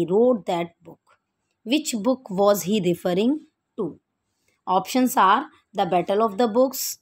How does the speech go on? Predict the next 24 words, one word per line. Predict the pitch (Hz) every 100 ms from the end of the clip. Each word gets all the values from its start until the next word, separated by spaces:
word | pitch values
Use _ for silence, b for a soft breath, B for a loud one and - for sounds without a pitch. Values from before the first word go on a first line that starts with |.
| _ _
A | 208 - 233
Tale | 233 254 214
of | 240 - -
Tub, | 226 247 247 _ _ -
both | 180 220 254 - _ _ _ _ -
A | 226 -
and | 208 208 165
B, | 220 294 349 _ - 208
none | 202
of | 170
these। | 143 156 156 151 - _ _ _ _ _ _ _ _ _ 226
अपने | - 285 302
किस | 311 302 277
नॉवेल | 240 226 254 269 277
को | - 262
लेकर | 247 226 226 226
के | - 254
जोनाथन | 220 220 214 254
स्विफ्ट | 240 254 240 -
ने | 226 226
ऐसा | 208 220
कहा | 208 196 202
था | 208 208
कि | 226